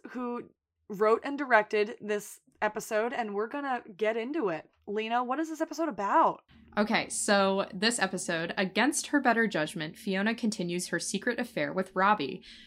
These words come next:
Speaker 2: Frank attempts to contrive an accident, quote unquote, that will provide an ample insurance payout to cover the cost of a potential liver transplant.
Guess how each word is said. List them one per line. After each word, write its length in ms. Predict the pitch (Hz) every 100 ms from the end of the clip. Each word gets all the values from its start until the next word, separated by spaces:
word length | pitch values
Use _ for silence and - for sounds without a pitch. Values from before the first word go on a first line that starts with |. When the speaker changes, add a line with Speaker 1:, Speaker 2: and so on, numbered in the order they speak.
| _ _
Speaker 2:
Frank 260 | 226 247 240
attempts 380 | 208 - 190 -
to 100 | 202
contrive 400 | 185 - 175 175
an 160 | 165 -
accident, 640 | - 190 - 180 156 160 -
quote 200 | 170 160
unquote, 440 | 160 165 160 170 - - -
that 160 | 190 190
will 100 | 190
provide 360 | 202 196 190
an 100 | 190
ample 340 | 190 214 226 269
insurance 460 | 269 - 220 214
payout 320 | - 185 185 190
to 80 |
cover 240 | 196 185 175
the 60 | 175
cost 320 | 175 175 -
of 80 | 170
a 60 |
potential 500 | 165 170 185 185 208
liver 300 | 180 170 165
transplant. 580 | 170 170 151 - - 50